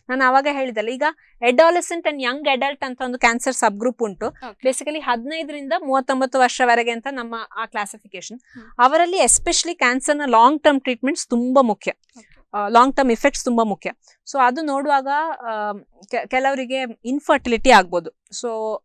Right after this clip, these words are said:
Speaker 1: ಆ, ಹಾಗಾಗೋದನ್ನು ಪ್ರಿವೆಂಟ್ ಮಾಡಕ್ಕೆ ಕ್ಯಾನ್ಸರ್ ಟ್ರೀಟ್ಮೆಂಟ್ ಟೈಮಲ್ಲೇ ಫರ್ಟಿಲಿಟಿ ಪ್ರಿಸರ್ವೇಷನ್ ಅಂತ ಮಾಡಿಸ್ಕೋಬಹುದು.
Speaker 2: ಓಕೆ.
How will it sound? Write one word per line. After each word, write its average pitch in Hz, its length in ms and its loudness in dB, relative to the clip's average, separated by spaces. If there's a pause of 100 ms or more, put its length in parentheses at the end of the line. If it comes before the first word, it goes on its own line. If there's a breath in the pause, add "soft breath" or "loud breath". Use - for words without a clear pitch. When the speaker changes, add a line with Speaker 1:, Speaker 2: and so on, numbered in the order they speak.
(120)
Speaker 1:
ಆ, 202 280 -6
ಹಾಗಾಗೋದನ್ನು 262 840 2
ಪ್ರಿವೆಂಟ್ 294 500 -2
ಮಾಡಕ್ಕೆ 254 420 2 (340)
ಕ್ಯಾನ್ಸರ್ 285 400 -2
ಟ್ರೀಟ್ಮೆಂಟ್ 320 540 -6
ಟೈಮಲ್ಲೇ 302 520 6
ಫರ್ಟಿಲಿಟಿ 285 600 0
ಪ್ರಿಸರ್ವೇಷನ್ 262 640 2
ಅಂತ 226 180 -6
ಮಾಡಿಸ್ಕೋಬಹುದು. 208 760 -4
Speaker 2:
ಓಕೆ. 214 360 -20